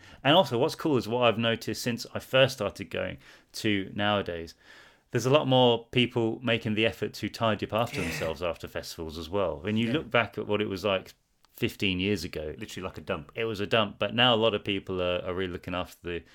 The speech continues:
Speaker 1: the environment and all that kind of thing. So that's great. Which kind of ties in nicely to this nature episode, doesn't it?
Speaker 2: Mm, it does, it does. And also, guys, can I just say, if you are listening to this with someone else, maybe hit pause right now and come up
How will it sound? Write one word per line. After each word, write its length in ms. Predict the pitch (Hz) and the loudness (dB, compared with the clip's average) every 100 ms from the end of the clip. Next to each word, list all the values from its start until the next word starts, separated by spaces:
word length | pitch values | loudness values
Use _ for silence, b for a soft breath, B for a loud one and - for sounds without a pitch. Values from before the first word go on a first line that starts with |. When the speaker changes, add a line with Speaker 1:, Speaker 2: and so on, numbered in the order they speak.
| b | b
Speaker 1:
the 80 | 82 | -10
environment 580 | 82 90 98 95 92 78 | -6 0 2 2 0 -4
and 100 | 90 | -6
all 80 | 85 | -6
that 260 | - 92 - | -6 -8 -6
kind 240 | 85 82 | -6 -6
of 100 | 82 | -8
thing. 220 | 92 87 | -12 -10
So 160 | - - | -10 -10
that's 200 | 90 - | -12 -14
great. 480 | 92 82 113 110 - B B - | -16 -10 -6 -6 -8 B B -6
Which 160 | 139 | 2
kind 140 | 226 185 | 4 4
of 60 | - | 8
ties 300 | 160 135 151 | 8 8 6
in 160 | 139 | 4
nicely 400 | 160 175 - 110 | 4 2 0 -2
to 340 | - - 175 135 | -2 2 4 4
this 480 | - 131 123 - - | 2 2 2 2 -4
nature 520 | 120 117 127 - - | -2 -2 -4 -6 -8
episode, 380 | 156 202 - - | -6 -6 -6 -6
doesn't 220 | 160 190 | -6 -8
it? 100 | - _ | -10 _
Speaker 2:
Mm, 220 | 170 135 | -8 -6
it 200 | 131 135 | -8 -6
does, 200 | - 196 | -4 -4
it 120 | 143 147 | -4 -2
does. 140 | 143 | 2
And 160 | 175 175 | 4 6
also, 240 | 175 135 | 6 4
guys, 260 | 117 127 - | 6 4 4
can 120 | 143 | -2
I 80 | 147 | -4
just 160 | 123 | -2
say, 140 | 127 101 | -2 -2
if 200 | 98 120 | -4 -4
you 140 | 127 | 0
are 240 | 139 135 B B B | 0 0 B B B
listening 400 | 127 131 - 113 | 2 2 2 0
to 100 | - | 0
this 260 | 87 90 - | -2 -4 -2
with 120 | 98 | -2
someone 380 | - 101 92 78 | 0 0 -2 -6
else, 320 | 73 73 - | -10 -12 -10
maybe 760 | 143 180 170 151 147 135 120 b b b b b _ | -6 -6 -6 -6 -6 -4 -6 b b b b b _
hit 320 | - 147 - | -4 -4 -4
pause 440 | - 143 135 107 | -6 -4 -2 -4
right 260 | 82 73 65 | -4 -6 -6
now 380 | 73 67 87 - _ _ _ - | -14 -14 -18 -20 _ _ _ -4
and 240 | 113 110 - _ | 0 0 -4 _
come 320 | - 165 170 | -4 -2 0
up 240 | 87 - | -2 -4